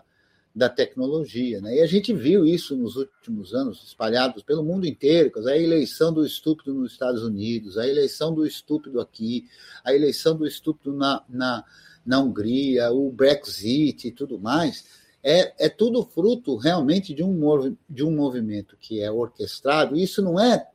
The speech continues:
teoria da conspiração. Os dados estão aí, né? O, o, o, o Snowden deu provas desse tipo de coisa com relação à, à, à monitoria, à vigilância do cidadão americano e,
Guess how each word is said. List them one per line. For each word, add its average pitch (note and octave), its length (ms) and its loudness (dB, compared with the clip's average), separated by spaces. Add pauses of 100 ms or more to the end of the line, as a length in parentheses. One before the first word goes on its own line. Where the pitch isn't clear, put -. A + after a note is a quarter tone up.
(120)
teoria C#3+ 340 6
da C3 140 4
conspiração. G#2+ 800 -8 (560)
Os F3 180 -2
dados F#3+ 380 2
estão G3 400 0
aí, B2 520 -2 (340)
né? D3+ 260 2 (220)
O, C3 180 -4
o, C#3+ 520 -2
o, D3+ 40 4
o D3 60 4
Snowden D#3+ 640 4
deu D#3 220 2
provas C3 760 4
desse A#2+ 280 -6
tipo B2 360 -16
de G#2+ 100 -20
coisa A#2 400 -2
com A#2+ 240 -10
relação A#2 580 -8 (360)
à, A#2 180 -6 (160)
à, A2+ 340 -4 (300)
à A2 80 -2
monitoria, A#2+ 680 -2
à - 20 -8
vigilância B2 720 -2
do A2+ 100 -12
cidadão A#2+ 460 -2
americano A#2 720 -2 (320)
e, B2 380 -4